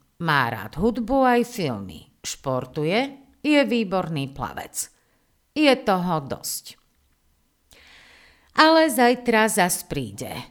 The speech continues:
a ona mu ukáže ďalšie ich oddelenie. Takže na rade sú zvukové štúdiá. Dohodli sa popoludní. V škole má vraj ťažký písomkový deň.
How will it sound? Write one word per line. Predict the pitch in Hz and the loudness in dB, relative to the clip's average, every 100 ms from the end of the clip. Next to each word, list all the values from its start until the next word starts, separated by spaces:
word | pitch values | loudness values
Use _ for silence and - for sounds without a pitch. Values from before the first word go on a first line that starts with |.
| _ | _
a | _ 208 151 180 | _ 4 4 2
ona | 220 156 | 0 0
mu | 151 151 | 0 -2
ukáže | 185 190 202 185 170 175 160 | -4 -4 -2 0 0 -2 0
ďalšie | 208 262 254 233 - | 0 0 0 -4 -2
ich | 196 170 | -6 -2
oddelenie. | 180 151 123 113 95 76 - _ _ _ | -4 -2 -6 -6 -10 -14 -18 _ _ _
Takže | 226 185 156 147 | 4 4 -2 -6
na | 127 120 | -4 -2
rade | 127 135 170 214 277 - _ | -2 -4 -2 -2 -4 -12 _
sú | - - 208 165 | -8 -4 -2 -2
zvukové | 151 180 285 285 226 202 180 | -4 -4 -4 0 2 0 0
štúdiá. | - 160 120 113 110 98 101 - _ _ _ _ _ _ _ _ _ _ | -2 -2 -4 -8 -12 -12 -16 -18 _ _ _ _ _ _ _ _ _ _
Dohodli | 247 320 285 269 220 220 | 2 4 6 2 0 -2
sa | - 214 190 180 | -2 0 -2 -2
popoludní. | 180 - 127 117 113 107 - - _ _ _ _ | -6 -4 -8 -8 -10 -12 -12 -18 _ _ _ _
V | - | -12
škole | - 226 208 156 | 0 4 6 4
má | 143 139 143 | 2 2 0
vraj | 139 139 131 127 | 0 -2 -2 -4
ťažký | - 240 254 - 240 233 220 | 0 2 2 -2 -2 -4 -4
písomkový | 208 214 202 190 170 165 143 139 113 | -4 -2 -2 -4 -6 -6 -6 -6 -8
deň. | 113 71 | -12 -14